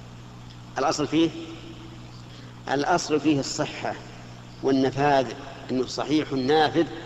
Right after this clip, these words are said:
هذا الأصل إذا صدر من أهله إلا بدليل. وحينئذ، ول-، ولما كان هذا ال-، السؤال عن الأكل، أكل الدجاج،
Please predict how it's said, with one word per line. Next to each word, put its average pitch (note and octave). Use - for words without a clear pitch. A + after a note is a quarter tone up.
هذا D#3+
الأصل C#3
إذا B2+
صدر C#3
من C3+
أهله C3+
إلا E3+
بدليل. B2
وحينئذ، F3
ول-، D#3
ولما E3+
كان D#3
هذا C3+
ال-، B2
السؤال C3
عن C#3
الأكل، C3+
أكل C3
الدجاج، B2+